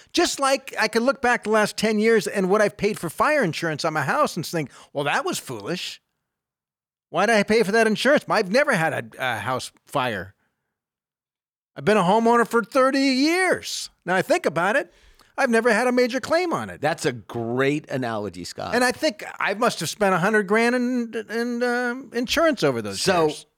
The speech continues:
Speaker 2: if you have a
Speaker 1: California's not cheap fire insurance.
Speaker 2: if you have a highly concentrated position in your portfolio, either in a particular sector or more specifically in a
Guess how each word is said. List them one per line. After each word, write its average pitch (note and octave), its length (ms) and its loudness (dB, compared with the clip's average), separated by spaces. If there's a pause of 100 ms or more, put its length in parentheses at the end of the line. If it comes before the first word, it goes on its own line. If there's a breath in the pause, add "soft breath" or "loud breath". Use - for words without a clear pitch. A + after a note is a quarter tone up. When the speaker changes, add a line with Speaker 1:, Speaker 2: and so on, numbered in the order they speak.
(320)
Speaker 2:
if C3 280 -4
you A3 220 2
have G3 140 2
a G3 40 4
Speaker 1:
California's G3+ 480 2
not E3 220 0
cheap F3 300 -6
fire D3 220 0
insurance. - 300 -10
Speaker 2:
if C3+ 120 -2
you G3 140 2
have G3 220 0
a F3 100 0
highly D3+ 460 -6
concentrated B2 840 -8
position F#2 840 -10
in G2 160 -12
your A2 120 -6
portfolio, A2+ 680 -8
either B2 360 -4
in A#2 140 -2
a A2 140 -4
particular G#2 720 -10
sector D#4+ 680 -6 (560 soft breath)
or C3 140 -4
more D3+ 260 -2
specifically B2+ 880 -6
in A#2+ 300 -8
a A#2 240 -8